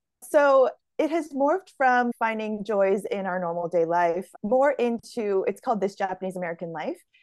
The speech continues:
And so my heart kind of geared more towards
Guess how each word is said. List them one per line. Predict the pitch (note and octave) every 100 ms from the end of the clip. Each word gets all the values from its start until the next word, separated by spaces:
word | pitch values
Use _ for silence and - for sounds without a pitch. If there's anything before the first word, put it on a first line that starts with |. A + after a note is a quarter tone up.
| _ _
And | - A3 G#3
so | A#3 G#3+ G3+ G3 G3 - _ -
my | A3 A3
heart | G#3+ A#3 A#3 - - _ _ _ _ _ _ _ -
kind | D#4 E4+
of | C4+
geared | C4+ C#4
more | B3 B3 A#3+
towards | B3 A#3+ A3 G#3 G3+